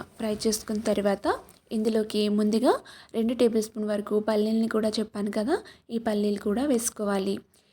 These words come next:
ఈ పల్లీలు కూడా ఈ ఆయిల్లో దోరగా ఫ్రై చేసుకోవాలి. ఇవన్నీ కూడా స్టవ్ని లో ఫ్లేమ్లో పెట్టుకొని ఫ్రై చేసుకోండి.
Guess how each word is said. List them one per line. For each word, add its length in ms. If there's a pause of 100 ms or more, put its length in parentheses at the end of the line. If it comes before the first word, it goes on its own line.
(200)
ఈ 80
పల్లీలు 440
కూడా 300 (200)
ఈ 140
ఆయిల్లో 460 (380)
దోరగా 340
ఫ్రై 220
చేసుకోవాలి. 680 (3000)
ఇవన్నీ 320
కూడా 300
స్టవ్ని 440
లో 120
ఫ్లేమ్లో 360
పెట్టుకొని 440
ఫ్రై 200
చేసుకోండి. 640